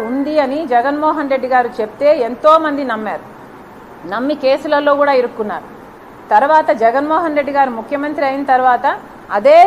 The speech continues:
రిలయన్స్ సంస్థ వాళ్ళకి రాజ్యసభ మెంబర్ కూడా ఇచ్చారు. అంటే జగన్మోహన్ రెడ్డి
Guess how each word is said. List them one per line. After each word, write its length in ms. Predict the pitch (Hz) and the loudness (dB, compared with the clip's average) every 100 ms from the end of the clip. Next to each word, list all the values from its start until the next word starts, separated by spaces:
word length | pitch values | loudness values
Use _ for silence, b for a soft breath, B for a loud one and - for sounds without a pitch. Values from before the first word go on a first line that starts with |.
| 359 | 6
రిలయన్స్ 460 | 294 320 320 339 285 | 2 2 0 -4 -6
సంస్థ 260 | 269 - | -6 -2
వాళ్ళకి 480 | 254 247 233 226 339 453 - - - - - | 2 2 0 -4 -6 -6 -10 -20 -20 -18 -2
రాజ్యసభ 520 | 220 277 285 294 285 285 262 | 2 2 2 0 2 4 2
మెంబర్ 320 | 240 247 247 240 | 0 0 0 0
కూడా 180 | 226 262 | 0 0
ఇచ్చారు. 300 | 208 - 147 - - - - - - - - | -2 -8 -12 -14 -20 -20 -20 -20 -20 -16 -10
అంటే 200 | 247 311 349 | -2 0 2
జగన్మోహన్ 560 | 247 262 285 302 294 277 | 2 2 0 -2 -2 -2
రెడ్డి 160 | 247 | -2